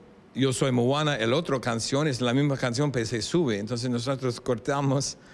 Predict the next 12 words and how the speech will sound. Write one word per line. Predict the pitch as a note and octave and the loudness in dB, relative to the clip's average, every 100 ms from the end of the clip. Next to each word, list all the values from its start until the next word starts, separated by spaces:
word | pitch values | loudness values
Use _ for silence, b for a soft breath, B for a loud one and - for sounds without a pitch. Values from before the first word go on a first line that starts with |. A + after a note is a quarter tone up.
| B B B | B B B
el | B2 | 2
original | B2+ C3 C3+ C#3 D#3 D#3+ | 2 2 4 4 2 0
y | B2 A#2+ | 0 0
pegamos | B2+ A#2+ C3 C#3 B2+ A#2 | 0 2 2 2 0 0
el | G#2+ B2 | 2 2
otro, | D#3 D3 C#3+ F#3 - | 2 0 0 -2 -4
que | C3 | -2
es | |
la | A#2+ | 2
misma | A#2+ D3+ | 4 2
canción, | C#3+ B2 A#2 D3 D3 | 2 0 0 0 2
pero | B2+ A#2+ G#2+ | 0 0 0